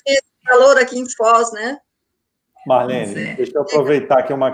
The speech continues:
Speaker 2: uma dúvida que eu tenho aqui, uma curiosidade aqui que eu tô em relação a essa questão dos dez anos que você comentou, que você se mudou pra Foz, trabalhou nos canteiros, assistiu esse pessoal.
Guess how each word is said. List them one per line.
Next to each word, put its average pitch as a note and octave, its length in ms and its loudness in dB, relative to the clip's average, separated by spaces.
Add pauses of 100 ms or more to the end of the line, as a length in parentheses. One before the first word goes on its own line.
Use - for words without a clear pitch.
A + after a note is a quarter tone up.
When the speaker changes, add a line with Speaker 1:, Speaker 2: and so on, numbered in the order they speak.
(120)
Speaker 2:
uma C3 200 -2
dúvida A#2+ 460 -4
que A#2+ 80 -6
eu A2+ 100 -4
tenho A2+ 180 -12
aqui, A#2 120 -16
uma A#2 140 -2
curiosidade A#2 840 0
aqui G#2+ 200 -10
que A#2+ 80 -10
eu A2 80 -6
tô G#2+ 540 -10 (240)
em A#2 80 -16
relação A#2 420 -2
a A#2 40 -4
essa A2 180 -10
questão A#2 300 -6
dos G#2+ 180 -8
dez A2+ 340 -2
anos A2+ 260 -4
que - 100 -18
você A2+ 240 -8
comentou, B2+ 760 2
que - 100 -6
você G#2+ 360 -2 (520)
se - 140 -14
mudou A2+ 300 -4
pra G#2+ 160 -4
Foz, B2+ 440 2
trabalhou A2+ 840 -2
nos A2+ 180 -18
canteiros, B2 720 0
assistiu A#2 400 -4
esse G#2+ 80 -8
pessoal. A2 340 -4